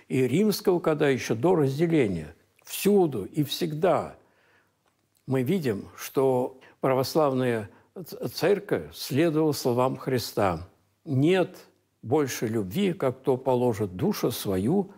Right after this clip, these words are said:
за друзей своих». В данном случае что мы видим? Украину накачали буквально в последнее время оружием,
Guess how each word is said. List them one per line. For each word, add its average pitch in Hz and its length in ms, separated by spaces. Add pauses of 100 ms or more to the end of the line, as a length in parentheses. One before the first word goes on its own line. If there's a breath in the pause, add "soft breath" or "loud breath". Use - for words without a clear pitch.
(180 loud breath)
за 123 200
друзей 113 640
своих». 98 680 (540)
В 139 120
данном 139 420
случае 190 680 (200)
что - 320
мы 160 140
видим? 98 420 (480)
Украину 160 600
накачали 156 960
буквально 139 640
в 107 40
последнее 131 640
время 139 560 (880)
оружием, 135 840